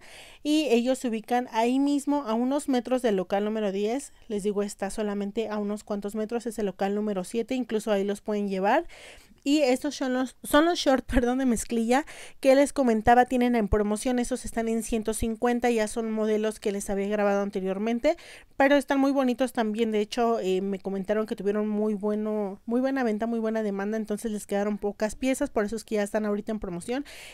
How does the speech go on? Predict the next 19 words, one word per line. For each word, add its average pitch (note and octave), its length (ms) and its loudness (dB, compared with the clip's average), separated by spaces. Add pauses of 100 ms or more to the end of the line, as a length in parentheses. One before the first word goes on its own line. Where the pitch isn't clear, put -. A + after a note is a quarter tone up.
Y C#4 140 2
me D4+ 120 6
parece B3+ 380 2
que C#4 100 -6
en A#3 80 -2
esos G#3+ 240 -4
shorts A#3+ 320 0
sí A#3+ 140 -8
tienen A3+ 380 -2
tallas G3+ 400 0
todavía. G3 500 -2 (320)
Aquí G#3 240 0
les B3+ 140 2
vamos B3 240 -2
a B3+ 40 -4
mostrar G#3+ 300 -2
algunos A3 400 -2
otros G#3+ 260 -4
modelos. A#3+ 480 2